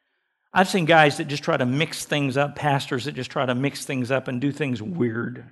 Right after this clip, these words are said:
just for the sake of just weirdness. Don't do that. I don't, I don't agree with that at all. But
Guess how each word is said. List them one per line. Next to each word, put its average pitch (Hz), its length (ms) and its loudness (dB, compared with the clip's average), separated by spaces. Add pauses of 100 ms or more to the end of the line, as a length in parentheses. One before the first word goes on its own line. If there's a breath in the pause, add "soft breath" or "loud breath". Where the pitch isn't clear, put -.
(180)
just 165 280 -4
for 147 120 -10
the 131 120 -6
sake 120 440 -6
of 127 140 -8
just - 260 -14
weirdness. 110 680 -8 (500)
Don't 285 200 -4
do 120 120 -12
that. - 380 -10
I 180 120 -2
don't, 170 120 -2
I 170 120 -4
don't 160 100 -2
agree 120 220 -6
with - 160 -14
that - 180 -6
at - 120 -10
all. - 460 -10 (1700)
But 143 380 4